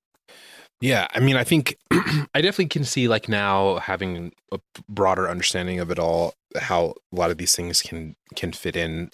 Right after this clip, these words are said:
uh, to place. 'Cause, like, when I look at it, I, like, the word that was escaping me until just a few minutes ago was dystopia.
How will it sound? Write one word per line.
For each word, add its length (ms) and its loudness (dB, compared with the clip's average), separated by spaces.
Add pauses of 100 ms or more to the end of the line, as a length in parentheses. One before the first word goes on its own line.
uh, 320 -2
to 120 -2
place. 300 0
'Cause, 160 2
like, 160 2
when 120 4
I 60 2
look 280 2
at 100 2
it, 120 -6 (380)
I, 40 0
like, 160 2
the 80 2
word 320 2
that 240 0 (500)
was 160 2
escaping 460 -2
me 140 0
until 420 -4 (580)
just 220 -6
a 40 -12
few 160 -8
minutes 240 0
ago 300 -4
was 320 -2
dystopia. 760 -2